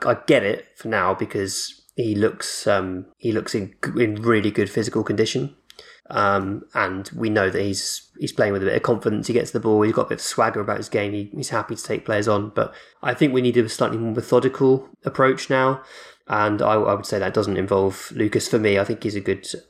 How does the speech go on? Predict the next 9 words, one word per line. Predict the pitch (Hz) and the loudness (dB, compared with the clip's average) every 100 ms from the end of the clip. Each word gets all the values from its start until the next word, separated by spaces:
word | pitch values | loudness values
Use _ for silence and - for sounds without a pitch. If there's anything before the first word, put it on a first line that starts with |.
| - | -14
substitute | - - - - 107 - | -8 -6 -6 -8 -6 -6
option. | 101 - 101 - - - - - _ | -6 -6 -6 -6 -8 -20 -20 -20 _
Um, | - 123 123 - | 0 2 2 2
Nathan, | 160 160 139 | 2 4 2
I'm | 139 | 4
interested. | 170 156 - 113 - - - - | 4 0 0 0 0 -6 -8 -6
Skip | - 185 - - | 2 4 4 0
is | 143 131 | -4 -2
obviously | 120 127 117 113 | -2 -2 -4 -4